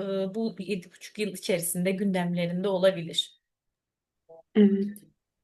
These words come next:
Speaker 2: Yaylara geldiğimizde ise yay burçları Uranüs'ün ikizler burcuna geçişini yedinci evden alacaklar.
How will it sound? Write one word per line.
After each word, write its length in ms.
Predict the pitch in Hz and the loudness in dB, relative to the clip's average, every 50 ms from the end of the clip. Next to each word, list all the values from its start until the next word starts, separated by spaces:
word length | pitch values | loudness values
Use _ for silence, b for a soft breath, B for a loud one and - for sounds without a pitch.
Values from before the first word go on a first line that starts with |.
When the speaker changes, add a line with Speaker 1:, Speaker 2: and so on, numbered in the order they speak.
| _ _ _ _ _ _ _ _ _ _ - | _ _ _ _ _ _ _ _ _ _ 6
Speaker 2:
Yaylara 480 | - 220 226 226 226 226 262 269 277 285 | 8 10 10 10 10 10 10 10 10 10
geldiğimizde 1000 | 269 262 254 254 254 247 240 262 254 254 254 262 269 269 262 254 285 294 294 | 12 12 12 12 10 8 6 6 8 10 10 10 10 8 6 6 6 6 6
ise 240 | 285 285 - - 349 | 6 4 4 4 6
yay 480 | 339 349 330 277 254 247 254 254 254 240 | 6 8 8 10 10 10 10 8 6 4
burçları 720 | 254 254 254 - - - 247 247 240 247 269 262 277 269 B B B B B B | 2 0 -2 -4 -4 0 2 4 6 8 8 8 6 4 B B B B B B
Uranüs'ün 440 | - 214 233 233 240 240 240 - 247 | 2 4 4 6 4 4 4 4 2
ikizler 580 | 240 240 - 254 233 226 233 247 247 247 233 233 | 2 2 2 0 0 4 6 8 8 8 8 4
burcuna 320 | 240 226 226 226 240 247 | 2 0 2 2 2 2
geçişini 540 | 240 226 226 - - - - 269 294 285 262 | 2 0 -2 -2 -4 -2 4 4 6 6 6
yedinci 380 | 240 226 240 233 226 220 233 233 | 6 6 6 4 4 6 4 4
evden 420 | - - 190 185 170 180 180 180 | 4 4 4 2 4 4 4 4
alacaklar. 760 | 180 175 175 170 170 170 165 175 175 - - 214 240 269 - | 4 4 2 0 0 -2 -2 -4 -2 2 4 4 4 4 2